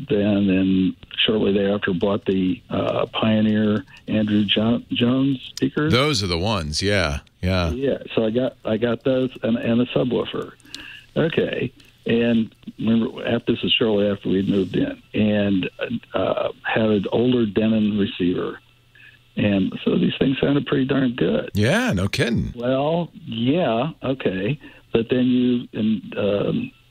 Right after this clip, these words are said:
Speaker 1: uh, Scott started talking about the center channel situation, which is really helpful for us because my wife and I are seventy, and, you know, it's like,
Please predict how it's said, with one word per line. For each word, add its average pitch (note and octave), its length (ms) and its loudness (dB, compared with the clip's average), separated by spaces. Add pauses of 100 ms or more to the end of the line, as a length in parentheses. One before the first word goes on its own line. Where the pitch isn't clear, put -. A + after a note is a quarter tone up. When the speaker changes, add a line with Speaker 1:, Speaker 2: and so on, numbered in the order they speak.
(240)
Speaker 1:
uh, - 160 -2
Scott G#2 260 0
started G2+ 320 0
talking G2+ 200 0
about G2 160 0
the F2 160 -8
center G#2 220 2
channel C#3+ 420 2 (100)
situation, F#2+ 600 2
which G2+ 180 0
is F#2 160 0
really A2 480 2
helpful G#2 520 -2
for F#2+ 140 -4
us C3 140 0 (100)
because F#2+ 460 -2
my G2 80 -8
wife G2+ 320 -6
and G2 80 0
I G2 80 2
are F#2+ 180 -6 (440)
seventy, G#2+ 480 4
and, F#2 340 -2
you A#2 140 2
know, F#2+ 260 0
it's - 200 -6
like, - 200 0